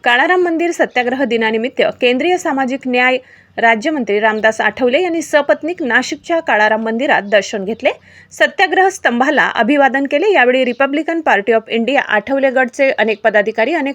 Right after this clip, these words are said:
कार्यकर्ते आणि भीम अनुयायी मोठ्या संख्येने उपस्थित होते.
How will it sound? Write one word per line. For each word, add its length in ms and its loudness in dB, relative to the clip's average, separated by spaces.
कार्यकर्ते 500 0
आणि 280 0
भीम 400 2
अनुयायी 460 2
मोठ्या 380 0
संख्येने 380 -4
उपस्थित 540 -6
होते. 160 -8